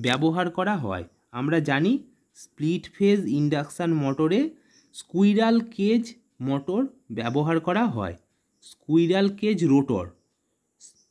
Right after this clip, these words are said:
তার মানে অ্যান্সার কি হবে আমাদের? স্কুইরাল কেজ। স্কুইরাল কেজ বলতে কি বোঝায়? কাঠবিড়ালির খাঁচার মতো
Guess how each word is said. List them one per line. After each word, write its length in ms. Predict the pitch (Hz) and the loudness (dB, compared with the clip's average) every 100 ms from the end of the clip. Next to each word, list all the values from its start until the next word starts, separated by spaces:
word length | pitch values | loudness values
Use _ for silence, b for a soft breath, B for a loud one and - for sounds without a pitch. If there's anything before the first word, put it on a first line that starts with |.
| _ _ _ _ _ | _ _ _ _ _
তার 140 | 127 131 | -4 -2
মানে 140 | 143 160 135 | 0 -2 0
অ্যান্সার 360 | 139 139 165 156 | -2 -2 -4 -2
কি 80 | 190 180 | -2 0
হবে 140 | 185 185 | -2 0
আমাদের? 280 | 190 233 294 - _ _ _ | 0 0 -2 -6 _ _ _
স্কুইরাল 540 | - - 170 175 196 240 240 | -14 -2 2 2 2 0 -2
কেজ। 180 | 117 98 - | -2 -4 -6
স্কুইরাল 400 | - 151 160 170 170 | -4 0 2 0 0
কেজ 140 | 190 180 | -2 0
বলতে 200 | 190 196 196 | -2 -2 -4
কি 60 | 196 190 | -2 0
বোঝায়? 280 | 190 247 311 _ _ _ _ _ _ _ 143 | 0 0 -4 _ _ _ _ _ _ _ 2
কাঠবিড়ালির 720 | 147 170 185 202 214 233 233 - | 4 4 2 2 2 0 -2 -6
খাঁচার 380 | 156 151 185 185 185 | -4 -2 0 0 0
মতো 200 | 180 | 0